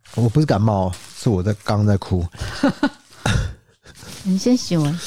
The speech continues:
Speaker 1: 我想，想到那一幕，我觉得，啊，真的是。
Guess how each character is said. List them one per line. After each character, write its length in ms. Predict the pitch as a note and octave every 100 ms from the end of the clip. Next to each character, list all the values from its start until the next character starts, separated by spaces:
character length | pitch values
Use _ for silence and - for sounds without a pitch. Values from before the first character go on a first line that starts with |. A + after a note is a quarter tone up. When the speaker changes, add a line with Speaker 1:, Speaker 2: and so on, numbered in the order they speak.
| - - - - - - -
Speaker 1:
我 180 | E3 D#3
想， 220 | C3 A#2+
想 280 | C#3 - C#3
到 80 | D3+
那 160 | D3+ C#3+
一 20 |
幕， 160 | D3 C3+
我 60 |
觉 100 | B2
得， 60 | C3 A2+ _ _ _ _ _ _ - _ -
啊， 140 | D3+ B2 - _ _ _
真 160 | B2+ A2
的 80 |
是。 240 | G#2+ A2+